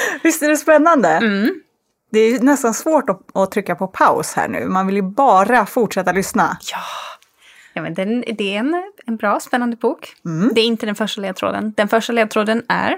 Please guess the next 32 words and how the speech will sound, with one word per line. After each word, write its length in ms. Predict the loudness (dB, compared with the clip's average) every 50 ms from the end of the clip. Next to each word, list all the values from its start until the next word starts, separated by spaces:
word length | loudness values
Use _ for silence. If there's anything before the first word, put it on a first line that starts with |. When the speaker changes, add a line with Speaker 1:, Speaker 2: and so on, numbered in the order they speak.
| -6 _
Speaker 1:
Det 160 | -6 -6 -6 -6 -4
är 440 | -2 0 0 2 2 2 0 0 -2 -8 _ _
en 420 | -6 -4 -2 -2 -2 -2 -2 -4 -6 -8 _ _ _ _ _ _ _ _ -6
modern 420 | -4 -2 2 2 2 2 0 -2
klassiker 560 | -2 -2 -2 -2 -2 -6 -2 0 0 2 2 0 -6 _ _ _ _
om 360 | 2 4 4 4 2 0 0 0
en 260 | -2 -2 0 -2 -4 -6 _
verklig 640 | -4 0 0 0 0 0 -4 -8 -6 -6 -6 -6 -10 -16 _ _ _ _ _
person. 340 | -8 -6 2 2 2 2 2 -2 -10 -10
Speaker 2:
Och 240 | -8 -8 -8 -6 -2
ledtråd 300 | 0 0 0 0 -2 -2
nummer 200 | 0 0 -2 -2
två 320 | -4 -4 -2 0 0 0 0
är 220 | 2 0 2 2 0
att 120 | -2 -2
om 60 | -4
man 120 | -6 -4 -4
lyssnar 260 | -4 -4 -4 -4 -2
noga 220 | -2 -2 -2 -4
på 120 | -6 -6 -8
klippet 400 | -6 -6 -8 -6 -4 -6 -6 -6
så 100 | -8 -8
hör 200 | -4 -2 -2 -2
man 180 | -2 -4 -6 -8
ett 160 | -10 -12 -12
par 180 | -10 -10 -10 -8
initialer 840 | -6 -8 -8 -8 -8 -8 -6 -4 -2 0 0 0 0 0 -2 -2 -2
som 220 | -6 -8 -12 -14
kan 320 | -12 -10 -10 -8 -8 -10 -12 _ -20 -20 -20 -20 _ _
ge 120 | -8 -6
en 140 | -6 -6 -6
liten 260 | -8 -10 -10 -12 -12